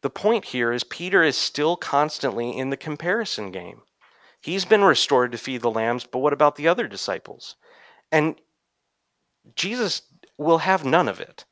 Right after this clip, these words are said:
He just simply tells Peter, "Peter, you're off track. Follow me."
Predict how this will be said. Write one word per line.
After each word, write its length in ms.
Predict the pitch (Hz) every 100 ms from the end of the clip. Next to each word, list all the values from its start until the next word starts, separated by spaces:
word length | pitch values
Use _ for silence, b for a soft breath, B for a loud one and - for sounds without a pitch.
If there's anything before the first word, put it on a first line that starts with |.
| _ _ _ _
He 160 | 156 170
just 240 | 175 170
simply 340 | - 202 190 151
tells 320 | - 135 127
Peter, 560 | - 127 113 110 113 _
"Peter, 260 | 147 147
you're 180 | 139 131
off 220 | 127 143
track. 480 | - - 101 101 - b b b
Follow 400 | - 139 127 101
me." 200 | 87